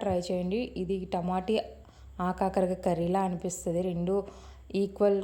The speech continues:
క్వాంటిటీలో ఉన్నట్టుగా ఉండాలండి. ఉంటే ఇంకా బాగుంటుందన్నమాట. కొద్దిగా పుల్ల పుల్లగా, ఆ, చాలా బాగుంటుందన్నమాట. ఎందుకంటే ఈ కాకరకాయ చేదు అనేది కూడా మనకు ఉండదు కాబట్టి. టమాటీలు నేనైతే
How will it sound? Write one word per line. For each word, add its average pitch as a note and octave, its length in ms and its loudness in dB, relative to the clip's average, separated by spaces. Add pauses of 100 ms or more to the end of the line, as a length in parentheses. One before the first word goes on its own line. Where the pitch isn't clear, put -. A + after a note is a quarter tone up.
(120)
క్వాంటిటీలో F#3+ 480 0
ఉన్నట్టుగా F#3 400 -2
ఉండాలండి. F3 520 0 (120)
ఉంటే F#3 220 0 (100)
ఇంకా F#3 160 -2 (120)
బాగుంటుందన్నమాట. F3 680 -2 (120)
కొద్దిగా F3+ 260 -4
పుల్ల F3+ 220 0
పుల్లగా, F3+ 340 2 (580)
ఆ, F3+ 40 -2 (240)
చాలా E3 260 2 (100)
బాగుంటుందన్నమాట. F3 600 0 (140)
ఎందుకంటే G3 340 -2
ఈ - 100 -8
కాకరకాయ F3+ 360 0 (100)
చేదు F#3 260 2
అనేది F#3+ 240 0
కూడా G3 180 4
మనకు F#3 280 -2
ఉండదు E3+ 280 0
కాబట్టి. E3+ 400 0 (880)
టమాటీలు G3 500 2
నేనైతే F#3 360 0